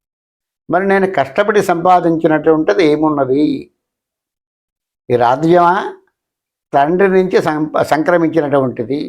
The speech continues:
సంపద తండ్రి నుంచి సంక్రమించినటువంటిది, మిగిలిన ధనాగారంలో ఉన్న ధనం అంతా కూడా ప్రజలది,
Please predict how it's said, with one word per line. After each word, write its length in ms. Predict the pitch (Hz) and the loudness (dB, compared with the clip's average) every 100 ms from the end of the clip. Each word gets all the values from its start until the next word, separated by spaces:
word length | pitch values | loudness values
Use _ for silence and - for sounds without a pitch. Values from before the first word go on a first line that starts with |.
| - _ _ _ _ _ _ _ _ _ | -14 _ _ _ _ _ _ _ _ _
సంపద 360 | 135 156 175 170 190 294 381 - _ _ _ _ - | -2 0 4 4 4 2 -6 -12 _ _ _ _ -2
తండ్రి 300 | 147 165 185 | 0 2 2
నుంచి 220 | 180 175 180 | 2 0 -2
సంక్రమించినటువంటిది, 1160 | 131 139 147 127 131 120 117 110 107 107 117 131 - _ _ _ _ _ _ _ _ _ - | -2 -2 0 -2 -4 -6 -4 -6 -6 -10 -10 -14 -18 _ _ _ _ _ _ _ _ _ -2
మిగిలిన 280 | 143 185 | 2 2
ధనాగారంలో 840 | 190 139 165 180 180 180 175 180 175 | 2 0 2 2 6 6 4 2 2
ఉన్న 160 | 170 170 | 2 0
ధనం 260 | 143 165 | 0 0
అంతా 260 | 160 156 156 | 0 0 0
కూడా 280 | 151 151 175 196 - - | 0 -2 -2 -2 -6 -4
ప్రజలది, 560 | 120 131 123 113 139 | 0 0 0 0 0